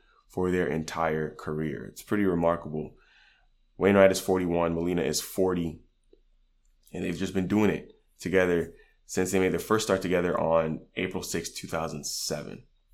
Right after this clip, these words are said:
So good stuff. But with that being said, the Nationals did beat the Cardinals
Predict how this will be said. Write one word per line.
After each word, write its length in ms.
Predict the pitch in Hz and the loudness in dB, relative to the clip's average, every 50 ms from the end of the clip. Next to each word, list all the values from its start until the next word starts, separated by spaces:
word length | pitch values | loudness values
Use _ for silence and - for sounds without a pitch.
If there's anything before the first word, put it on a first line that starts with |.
| - _ _ _ _ _ _ _ _ _ _ _ _ | -20 _ _ _ _ _ _ _ _ _ _ _ _
So 140 | - - - | -18 -14 -10
good 220 | - - 98 92 - | -6 -4 -4 -4 -2
stuff. 340 | - - 85 - - - - _ _ _ - - _ _ - | 0 0 0 0 0 -6 -18 _ _ _ -20 -20 _ _ -2
But 400 | - 101 135 147 - - - - - - _ _ - - _ _ _ _ _ _ - | 6 10 10 10 10 8 0 -12 -18 -20 _ _ -20 -20 _ _ _ _ _ _ -4
with 140 | - 117 117 | 2 6 8
that 120 | 117 110 95 | 8 8 8
being 160 | 107 104 98 | 4 2 2
said, 460 | 90 - - 95 90 92 87 - - - - _ _ _ _ _ _ _ _ _ - | 2 4 4 4 4 4 0 -2 -6 -16 -20 _ _ _ _ _ _ _ _ _ -2
the 100 | - 104 | 2 6
Nationals 420 | 107 104 107 104 - 113 104 98 85 | 8 8 8 8 6 2 2 2 0
did 440 | - 110 117 113 110 95 - - - | 4 6 6 6 4 2 -8 -4 -2
beat 180 | 107 98 98 | -2 0 0
the 60 | - | -2
Cardinals 680 | - - - 98 95 98 87 87 82 78 80 80 - | -6 -2 0 2 2 2 2 0 0 0 -2 -4 -6